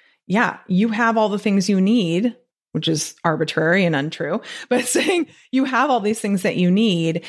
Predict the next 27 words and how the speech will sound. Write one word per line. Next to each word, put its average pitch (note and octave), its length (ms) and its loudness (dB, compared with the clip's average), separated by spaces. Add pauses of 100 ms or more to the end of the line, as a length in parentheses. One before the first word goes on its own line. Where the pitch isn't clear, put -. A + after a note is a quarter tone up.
(120)
And F#3+ 80 2
if F#3 100 0
you F#3 60 0
can't A3+ 240 0
have A3 140 0
success F#3+ 380 -2
with F#3 160 0
that, F3 360 0
then E3 320 0
too G#3 160 0
bad. F3 500 0 (340)
You F#3+ 120 4
don't F3 160 2
get E3+ 140 -2
to F3 80 0
have E3 200 0
success. - 580 -2 (480)
Like, A3+ 320 0 (600)
that's C#4 300 0
a B3 160 2 (200)
terrible C#4+ 420 0
way G#3 120 2
to G#3 100 0
treat D4 280 -2
yourself. - 520 -2
It's - 240 -6
mean, G#3 460 4